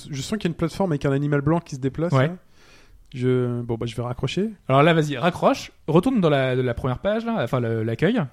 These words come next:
Speaker 2: dans
Speaker 1: Ouais.
Speaker 2: le, le hub central.
Speaker 1: Ouais.
Speaker 2: Et tu as une, une lampe, une lanterne à ta gauche, normalement, sur la, le, la petite estrade à gauche,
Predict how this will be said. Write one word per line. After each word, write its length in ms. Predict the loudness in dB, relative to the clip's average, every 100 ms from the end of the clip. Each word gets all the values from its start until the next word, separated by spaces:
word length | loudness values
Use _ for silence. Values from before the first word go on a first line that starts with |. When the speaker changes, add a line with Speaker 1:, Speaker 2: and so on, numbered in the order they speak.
| -4
Speaker 2:
dans 80 | -2
Speaker 1:
Ouais. 60 | 0
Speaker 2:
le, 40 |
le 180 | 2 2 2
hub 100 | 0
central. 600 | 0 -2 -2 -4 -4 -6 -6
Speaker 1:
Ouais. 260 | -4 -4 -6 _ _ _
Speaker 2:
Et 320 | -2 0 0 0
tu 140 | 2
as 40 |
une, 140 | 2 2
une 460 | 0 -2 -2 0 0
lampe, 280 | 0 -2
une 180 | -4 -2
lanterne 360 | -2 -2 0 0
à 40 |
ta 120 | -2 -4
gauche, 320 | -6 -10 -8
normalement, 300 | -6 -6 -8
sur 180 | -6 -2
la, 240 | -2 -2 -6 -6
le, 160 | -2 -2
la 120 | -2
petite 400 | -8 _ -8 -8
estrade 260 | -6 -6
à 80 | -4
gauche, 340 | -6 -8 -18